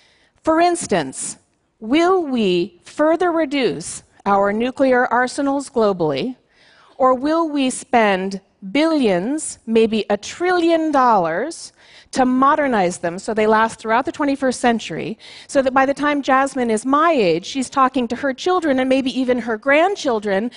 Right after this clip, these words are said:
about the threat of nuclear holocaust?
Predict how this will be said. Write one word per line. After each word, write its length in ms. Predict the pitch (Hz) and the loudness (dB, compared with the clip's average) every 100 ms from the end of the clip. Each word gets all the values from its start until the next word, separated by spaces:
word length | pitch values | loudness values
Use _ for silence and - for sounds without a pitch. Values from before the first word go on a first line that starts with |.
| - - | -10 -4
about 260 | 294 285 | 0 0
the 80 | 302 | 0
threat 420 | - 269 208 208 - _ - | -4 0 2 2 -4 _ -2
of 160 | 277 | -2
nuclear 400 | 233 196 226 233 | -2 0 0 0
holocaust? 840 | 254 311 285 - 165 139 - - | 2 2 2 0 -2 -2 -8 -14